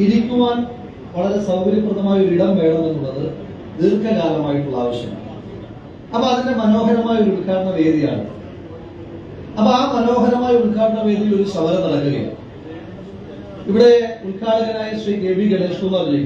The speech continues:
അദ്ദേഹത്തോട് എനിക്ക് വലിയ ശക്തമായ രാഷ്ട്രീയ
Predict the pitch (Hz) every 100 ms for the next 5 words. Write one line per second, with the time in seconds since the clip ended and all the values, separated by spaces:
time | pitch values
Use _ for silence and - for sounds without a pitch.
0 | - - - - - - - - - -
1 | 175 226 247 269 269 247 254 240 233 254
2 | 240 240 - - 202 190 247 240 240 240
3 | 240 208 214 214 240